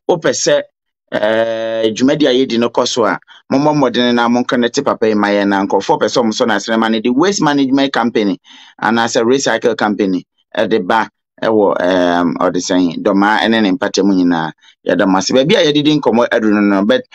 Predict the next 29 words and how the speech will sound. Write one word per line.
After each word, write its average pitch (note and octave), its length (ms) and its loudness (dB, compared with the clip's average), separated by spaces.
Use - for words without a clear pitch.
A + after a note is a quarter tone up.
ma C3+ 120 2
memfa E3+ 520 0
anuanom B2 440 2
a A#2 40 0
mo A2+ 120 2
ha A2 100 0
sei A#2 160 0
na A#2 100 2
monkasa A#2 460 -2
ntɛmntɛm G#2+ 340 -2
ne G2+ 100 0
yɛnkɔ. G#2 240 0
Mister, A#2+ 420 -2
ɛɛm, G#2+ 680 0
wa-, A2 280 2
ɛyi, A2+ 460 2
Al D#3 200 2
Wahab A#2+ 400 0
ɛretwe B2 580 0
nsuo G2+ 320 -2
kakra G#2+ 400 -2
bi A#2 100 2
agu G#2 160 -2
ne G2 100 0
menem G2+ 340 0
na G2+ 160 0
afei F#2+ 360 -2
yɛatoa F#2+ 360 -2
so. F2+ 200 -4